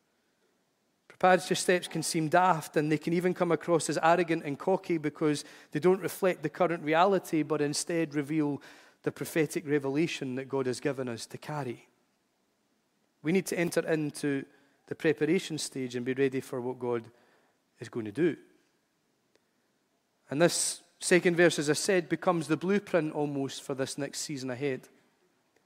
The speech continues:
And the call to action begins with the call, "Enlarge the place of your tent." Phrases that follow are four steps to accomplish that.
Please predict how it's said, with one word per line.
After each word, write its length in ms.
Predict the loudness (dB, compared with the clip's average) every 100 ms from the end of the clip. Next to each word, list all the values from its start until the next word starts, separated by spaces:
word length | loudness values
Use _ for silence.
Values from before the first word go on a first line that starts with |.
| _ _ _ _ _ _ _ _ _ -6
And 60 |
the 40 | 2
call 220 | 4 4
to 120 | 6
action 460 | 6 4 0 -2 0
begins 420 | 2 2 2 0
with 100 | -4
the 60 | -4
call, 480 | 2 2 4 0 -8 _ _
"Enlarge 540 | -4 0 4 4 2 -2
the 80 | -8
place 400 | -2 -4 -2 -8
of 100 | -8
your 140 | -10
tent." 420 | -6 -6 -6 -10 -20 _ _ _ _ _ _ _ _ _ _ _ _ _ -4
Phrases 420 | 2 2 2 -6
that 100 | -10
follow 420 | -2 0 0 0
are 240 | 2 0 -2 -20 _
four 480 | -2 4 8 8 6 -8 _
steps 680 | -12 -2 0 0 -2 -14 -16 -20 _ _ _ _ _
to 80 | -14
accomplish 520 | -6 -4 -4 -8 -10
that. 220 | -12 -16